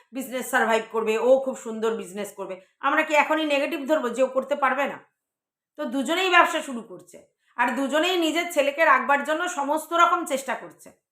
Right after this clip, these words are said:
এ ছেলে রাখবার জন্য, এ ছেলে নেওয়ার জন্য, দুজনেই চেষ্টা করছে। তাহলে একজনকে যদি আপনি সবসময়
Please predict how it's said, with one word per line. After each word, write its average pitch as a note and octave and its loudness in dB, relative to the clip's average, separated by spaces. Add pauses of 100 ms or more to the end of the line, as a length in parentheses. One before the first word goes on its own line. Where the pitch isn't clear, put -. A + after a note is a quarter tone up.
(120)
এ B3 -10
ছেলে C#4+ 4
রাখবার B3 4
জন্য, F4 -4
এ F#4 0
ছেলে C4+ 0
নেওয়ার G3 -4 (100)
জন্য, D#3 -20 (280)
দুজনেই D#4+ -4
চেষ্টা C4 -2
করছে। E3+ -12 (260)
তাহলে D#4 2
একজনকে D#4 2
যদি E4 -2
আপনি D4+ 6
সবসময় D4+ 0